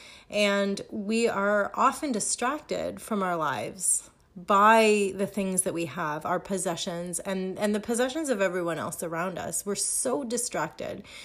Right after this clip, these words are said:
You know, what does he have? What does she have? Do I have that? What do I have? You know, even our phones, we're so distracted by our phones and, and the information that's being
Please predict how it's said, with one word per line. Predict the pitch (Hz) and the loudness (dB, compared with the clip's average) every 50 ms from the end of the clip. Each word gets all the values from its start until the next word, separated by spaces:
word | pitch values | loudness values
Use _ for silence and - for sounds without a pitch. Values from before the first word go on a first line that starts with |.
| - - - | -18 -10 -4
You | - 226 214 | 0 2 4
know, | 202 196 | 4 4
what | 202 208 226 220 214 | 4 2 0 0 0
does | 269 262 - | -2 -4 -4
he | - - 233 226 202 | -6 -6 -6 -6 -4
have? | 160 170 180 175 180 | -4 -4 -4 -4 -4
What | 190 208 214 | -4 -6 -6
does | - 233 220 - | -6 -6 -6 -4
she | - - - 233 214 208 | -4 -4 -2 -2 -2 -2
have? | 196 208 160 151 156 180 - - - - - - - - _ - | -2 -2 -4 -4 -4 -8 -12 -14 -18 -20 -20 -20 -20 -18 _ -2
Do | 220 220 208 | 2 2 2
I | - - 196 208 214 | 2 4 4 4 2
have | 190 175 220 196 - - | 2 0 -2 -4 -4 -2
that? | 190 175 170 - - | -2 -2 -2 -2 -2
What | 202 220 | -2 -2
do | 220 208 185 | 0 0 -2
I | - - 202 208 | 0 0 0 -2
have? | 180 170 190 180 165 160 180 - | -2 -2 -2 -2 -2 -2 -4 -4
You | 214 240 | -2 -2
know, | 226 226 226 | 0 0 0
even | 233 262 269 330 359 | 0 -2 -4 -2 0
our | 349 302 | 0 0
phones, | - - - - 208 208 240 262 240 190 165 170 165 - | 0 -2 -2 2 2 4 4 4 2 2 0 -2 -6 -6
we're | 208 202 226 220 | -4 -2 -2 0
so | - - - - - 277 302 311 302 | 0 0 0 0 2 2 2 2 2
distracted | 247 254 240 - - 220 202 196 - 220 202 190 - | 0 -2 -2 -2 0 0 -2 -2 -2 -4 -4 0 2
by | 180 185 180 170 | 4 4 4 4
our | 165 170 165 | 2 2 0
phones | - - 190 180 180 175 170 175 - | -2 -6 -6 -6 -6 -6 -8 -6 -6
and, | - - 202 202 196 196 185 - | -4 -2 -2 -2 -2 -4 -6 -6
and | - 196 202 | -6 -4 -4
the | 196 196 | -2 -4
information | 185 - - - 202 190 175 185 - - 190 175 | -6 -6 -6 -6 -4 -4 -4 -6 -8 -8 -8 -10
that's | 175 165 165 - - | -10 -10 -12 -12 -8
being | - 202 185 180 175 170 170 175 | -6 -4 -4 -4 -4 -6 -8 -10